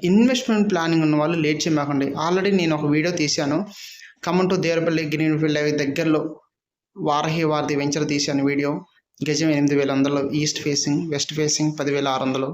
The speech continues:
ఈస్ట్ ఫేసింగ్ పదివేల ఎనిమిది వందలు, వెస్ట్ ఫేసింగ్ పదివేల ఆరు వందలు. So ప్లానింగ్ ఉన్న వాళ్ళు ఇంకా లేట్ చేసుకోమాకండి. ఇది చూస్తున్నారు కదా, దీని పక్కన కోల్డ్ స్టోరేజ్.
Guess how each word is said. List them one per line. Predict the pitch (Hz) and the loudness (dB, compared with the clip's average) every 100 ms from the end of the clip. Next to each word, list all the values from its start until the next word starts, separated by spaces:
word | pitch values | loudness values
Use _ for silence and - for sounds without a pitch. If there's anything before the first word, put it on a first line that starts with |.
| - _ _ _ _ _ _ _ _ - | -10 _ _ _ _ _ _ _ _ -4
ఈస్ట్ | 165 165 165 | -2 -2 -2
ఫేసింగ్ | 165 170 175 | -2 0 0
పదివేల | 165 151 156 | 0 0 0
ఎనిమిది | 139 139 | 2 2
వందలు, | 135 127 127 _ _ _ - | 2 -2 -6 _ _ _ -6
వెస్ట్ | 156 175 | -4 -2
ఫేసింగ్ | 170 156 208 | -4 0 0
పదివేల | 151 147 139 | 2 0 -2
ఆరు | 135 | -2
వందలు. | 131 135 180 - - - _ - | -2 -2 -4 -8 -20 -20 _ -10
So | - 190 175 | -4 -2 -4
ప్లానింగ్ | 196 180 170 190 175 | -4 -2 0 2 4
ఉన్న | 156 147 | 4 2
వాళ్ళు | 143 143 139 - | 2 0 -2 -2
ఇంకా | 165 156 160 | -2 0 0
లేట్ | 147 151 | 0 0
చేసుకోమాకండి. | 151 151 - 143 139 143 139 139 - _ | -2 -4 0 0 0 0 -2 -2 -6 _
ఇది | 160 | -8
చూస్తున్నారు | 156 180 - 175 165 | -2 -2 0 0 0
కదా, | 151 226 254 _ _ _ _ _ _ _ - | 0 -2 -4 _ _ _ _ _ _ _ -6
దీని | 160 151 | -4 -2
పక్కన | 165 170 165 165 | -2 -2 -2 0
కోల్డ్ | 170 170 | 0 0
స్టోరేజ్. | 156 165 147 143 135 | 0 -2 -2 -2 -6